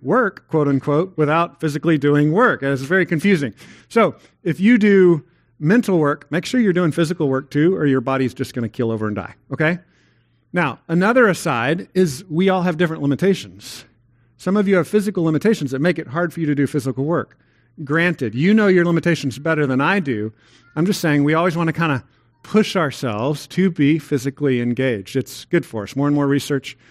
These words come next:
showing that, like, just sitting in chairs is one of the most unhealthy thing in the world. Have y'all seen that? It's crazy. Like, you're sitting in chairs right now. Sorry about that.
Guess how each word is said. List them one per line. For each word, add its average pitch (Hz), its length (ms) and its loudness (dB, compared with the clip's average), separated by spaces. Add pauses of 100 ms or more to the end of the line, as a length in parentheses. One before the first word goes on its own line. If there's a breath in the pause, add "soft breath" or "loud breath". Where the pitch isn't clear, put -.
(300 soft breath)
showing 135 440 -2
that, 110 140 -6
like, 113 200 -6
just 147 260 -6
sitting 165 420 0
in 131 140 2
chairs 135 520 -4
is 104 120 -14
one 131 140 0
of 127 60 -2
the 120 80 0
most 123 340 -2
unhealthy 143 420 0
thing 139 200 0
in 131 80 2
the 123 40 0
world. 123 300 -2
Have 110 100 -10
y'all 135 120 0
seen 156 240 0
that? 202 220 0 (680 soft breath)
It's - 80 -20
crazy. 139 380 0
Like, 104 260 -4
you're 117 100 -6
sitting 147 220 0
in 151 80 2
chairs 165 260 -2
right 180 160 0
now. 180 200 -2
Sorry 196 200 -2
about 131 200 -2
that. 185 260 -2